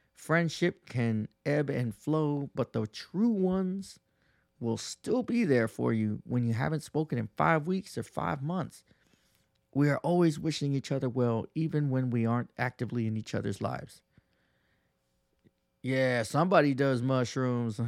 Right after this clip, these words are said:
<laughs> Tell me you do psychedelics without telling me. That's pretty slick. I like that one too.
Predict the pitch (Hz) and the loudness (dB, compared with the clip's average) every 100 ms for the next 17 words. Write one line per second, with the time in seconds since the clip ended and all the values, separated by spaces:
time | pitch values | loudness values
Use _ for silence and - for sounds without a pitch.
0 | 107 - 214 - 185 175 156 - - - | -6 2 4 8 8 8 6 0 -16 -20
1 | - 180 185 160 143 170 - 160 143 127 | 2 4 6 2 2 0 2 2 2 2
2 | 135 120 110 123 117 107 - 120 107 101 | 4 4 2 0 2 2 2 0 0 -4
3 | 110 - _ _ _ _ _ _ _ - | -10 -16 _ _ _ _ _ _ _ -10
4 | - 131 123 - 156 104 - - 139 113 | 2 2 2 2 2 2 -4 -2 0 0
5 | - 123 123 110 110 - - - - 113 | 2 2 2 2 -2 -2 -4 -8 -2 0
6 | 101 | 0